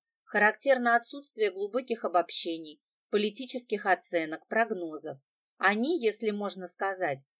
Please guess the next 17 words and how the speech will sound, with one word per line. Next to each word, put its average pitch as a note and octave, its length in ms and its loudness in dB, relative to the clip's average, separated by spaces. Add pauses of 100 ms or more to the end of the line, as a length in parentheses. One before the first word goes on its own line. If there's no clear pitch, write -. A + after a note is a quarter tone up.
сугубо A3+ 540 2
эмпиричны. A3 1000 -4 (400)
В F#3+ 80 -10
результате B3+ 680 0
принятых B3+ 540 -6
Центром G#3+ 520 2
и A3 160 -2
Военным G#3 480 0
Советом G3+ 640 0
мер C#4 240 -2 (380)
Царицын A3 580 0
за F3 140 -2
короткий G3 500 -2
срок A#3+ 320 0
подготовился G#3+ 800 0
к - 80 -12
осаде. D3+ 640 -4